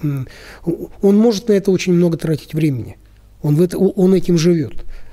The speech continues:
А если человек погружается в тот или иной процесс, там, будь ли, там, м, любой, лю-, лю-, любого творческого направления, это же не обязательно музыка, правильно? Ну вот, то они, м, ну, как бы, они достигают результатов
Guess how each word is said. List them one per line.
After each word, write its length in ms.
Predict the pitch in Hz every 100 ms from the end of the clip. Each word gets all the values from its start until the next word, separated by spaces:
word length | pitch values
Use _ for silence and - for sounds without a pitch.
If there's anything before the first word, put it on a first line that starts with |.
| - -
А 100 | 156
если 220 | 175 175
человек 300 | - 185 175
погружается 600 | 185 170 175 170 147 -
в 60 | 139
тот 420 | - - 180 -
или 140 | 151
иной 180 | 147 151
процесс, 520 | 135 165 - 254 - - - - -
там, 220 | 139 135
будь 220 | 185 -
ли, 120 | 185 160 180 -
там, 240 | 151 131 - - - -
м, 220 | 156 151
любой, 440 | 139 170 214 233 151
лю-, 300 | 156 190 185
лю-, 240 | 208 185
любого 320 | 208 214 247
творческого 460 | 208 202 - - 185
направления, 500 | 170 180 180 147 117
это 140 | 139
же 60 | 151
не 80 | 180
обязательно 380 | 175 226 226 180
музыка, 380 | 156 123 - - - - - - - - -
правильно? 340 | 160 202 156 - - - - - - - - 147
Ну 280 | 156 160
вот, 200 | 143 113
то 240 | - 180 180
они, 200 | 180 226
м, 300 | 185 165 151
ну, 180 | 165 170
как 200 | 160 147
бы, 300 | 135 131 120
они 160 | 143 190
достигают 580 | 190 - 175 170 160 - 131
результатов 1120 | 127 117 123 135 151 147 151 - - 143